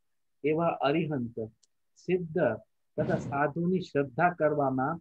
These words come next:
એટલે જે અરિહંત, એટલે જે સાચા દેવ શાસ્ત્ર ગુરુને શ્રદ્ધા કરે છે, એ શુભોપયોગ છે, એમ કે છે કે એ પણ ધર્મ નથી.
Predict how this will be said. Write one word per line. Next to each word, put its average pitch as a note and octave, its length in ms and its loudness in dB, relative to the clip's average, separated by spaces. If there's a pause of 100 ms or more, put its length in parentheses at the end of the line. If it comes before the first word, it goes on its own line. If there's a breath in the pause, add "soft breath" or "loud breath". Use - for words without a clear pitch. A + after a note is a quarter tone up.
(260)
એટલે D#3+ 200 -2
જે F3+ 280 4
અરિહંત, E3 480 0
એટલે C#3+ 340 -4
જે E3 260 2
સાચા - 640 -6
દેવ E3+ 220 -2
શાસ્ત્ર E3 340 -4
ગુરુને E3 340 -4
શ્રદ્ધા C3+ 380 -2
કરે C3 280 -4
છે, C#3+ 300 -2 (400)
એ F3 120 -4
શુભોપયોગ E3+ 760 4
છે, C#3 140 4
એમ C#3 120 4
કે A2+ 180 -2
છે G#2 200 -6 (360)
કે F3 260 0
એ F3+ 120 4
પણ G#3 320 0
ધર્મ D3+ 360 2
નથી. G#3+ 360 0